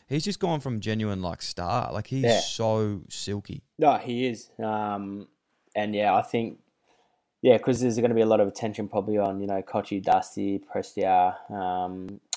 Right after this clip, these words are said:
Speaker 2: maybe even Basher and K-, Kane. Like, he could just go under the radar and, um, if he gets his tail up, oh, he's hard to stop. He's just so good.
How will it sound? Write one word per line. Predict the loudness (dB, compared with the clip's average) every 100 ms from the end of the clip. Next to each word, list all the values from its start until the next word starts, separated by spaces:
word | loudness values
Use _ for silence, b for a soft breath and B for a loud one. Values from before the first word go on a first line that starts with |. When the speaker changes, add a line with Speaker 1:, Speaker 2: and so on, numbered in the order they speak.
| -10 _
Speaker 2:
maybe | -4 -2 -2 -4 -2
even | -4 -4 -2
Basher | -2 -2 -6
and | -8 -10
K-, | -10 -12 -2
Kane. | 2 2 2
Like, | 0 0
he | 0
could | -4 -4
just | -4
go | -4
under | 0
the | 2
radar | 4 6 6 4 4
and, | -2 -8 _ _ _ _ _ _ -4
um, | -2 -2
if | -6
he | -4
gets | -4
his | -4
tail | 2 6 8
up, | 10 8 6 -8 -12
oh, |
he's | -6 -4 4
hard | 4
to | 2
stop. | 0 2 2
He's | -2
just | -8 -6
so | 0 2
good. | 2 -2 -4